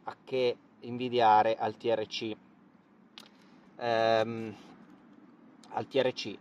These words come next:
Non sono le affilature che trovate sui Bark River o sui col-, sul Cold Steel Trailmaster,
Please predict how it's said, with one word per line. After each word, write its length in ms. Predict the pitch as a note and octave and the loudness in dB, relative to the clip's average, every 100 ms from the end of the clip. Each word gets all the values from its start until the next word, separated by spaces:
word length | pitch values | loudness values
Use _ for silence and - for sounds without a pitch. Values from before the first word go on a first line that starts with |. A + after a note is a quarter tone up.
| - | -6
Non 280 | B2+ D#3 | 0 0
sono 320 | - F3 F3+ E3 | 6 8 8 8
le 100 | D#3 | 4
affilature 720 | - - C#3+ C3 D#3+ F3 D3+ | 2 2 4 4 4 2 2
che 120 | C#3 | 0
trovate 680 | C3+ C3+ C3+ C#3 C3+ C#3+ C#3+ | 0 4 8 8 6 0 -10
sui 300 | - C#3+ C3+ | -8 -8 0
Bark 300 | C3 B2 - | 0 0 -6
River 720 | D3+ D#3+ C#3+ D3 C#3 D3+ C#3+ | -6 -4 0 0 0 -2 -2
o 140 | - C3 | -2 -6
sui 540 | - C3 C3 C3+ A#2+ - | -6 -4 -2 -2 -4 -4
col-, 240 | C3 C3+ | -4 -4
sul 220 | - B2+ | -6 -6
Cold 200 | - C3 | -2 -4
Steel 420 | - - C#3 C3+ B2 | -4 -14 -6 -6 -4
Trailmaster, 1120 | C3 B2 A#2+ C#3 D3 C3+ - D3 D3 C#3 C#3+ | -2 -2 0 0 0 -2 -2 2 2 2 -2